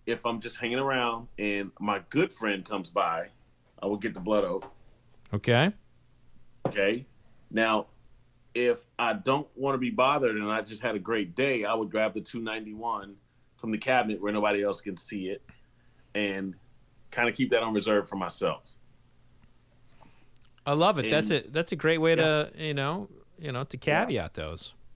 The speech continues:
Speaker 1: Yeah, I'm gonna be selfish with the two ninety-one, and, and the Woodville, I would, I would still sip on the Woodville as well. Maybe share a little bit of that with the friends, but I would go to the Mi-,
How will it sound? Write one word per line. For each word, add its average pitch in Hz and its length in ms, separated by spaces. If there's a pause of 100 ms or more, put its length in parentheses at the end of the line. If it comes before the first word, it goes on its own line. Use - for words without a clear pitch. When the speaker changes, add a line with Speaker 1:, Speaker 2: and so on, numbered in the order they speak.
(120)
Speaker 1:
Yeah, 101 180 (140)
I'm 98 120
gonna 110 140
be 113 140
selfish 120 480
with 127 100
the 127 60
two 135 180
ninety-one, 110 760
and, 98 220 (400)
and 117 140
the 117 60
Woodville, 147 680 (240)
I 113 100
would, 123 180
I 117 100
would 135 180
still 131 280
sip 131 240
on 123 120
the 113 60
Woodville 113 360
as 98 140
well. 95 460
Maybe 107 340
share 101 280
a 92 60
little 92 200
bit 85 140
of 85 80
that 87 180
with 80 100
the - 60
friends, 92 520 (560)
but 110 180
I 117 80
would 117 140
go 110 200
to 107 180
the 95 80
Mi-, 95 160